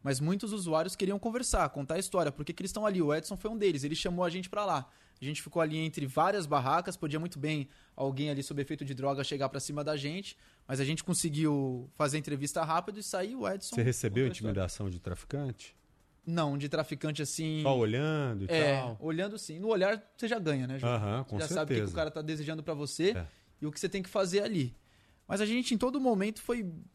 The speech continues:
Speaker 1: bem respeitoso. A gente contou o nosso propósito ali, que era contar a história dos usuários.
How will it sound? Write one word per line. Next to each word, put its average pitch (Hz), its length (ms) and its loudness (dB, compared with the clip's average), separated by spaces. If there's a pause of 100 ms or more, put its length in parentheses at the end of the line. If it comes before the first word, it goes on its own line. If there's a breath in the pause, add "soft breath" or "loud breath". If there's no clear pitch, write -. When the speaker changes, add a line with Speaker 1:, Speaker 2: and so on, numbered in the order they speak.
(140)
Speaker 1:
bem 202 220 2
respeitoso. 190 680 0
A 165 80 -2
gente 175 160 -4
contou 185 380 4
o 175 40 4
nosso 160 200 0
propósito 147 580 2
ali, 170 200 -2
que 180 100 0
era 147 100 2
contar 151 280 -2
a - 20 4
história 143 380 4
dos 139 180 -2
usuários. 170 680 2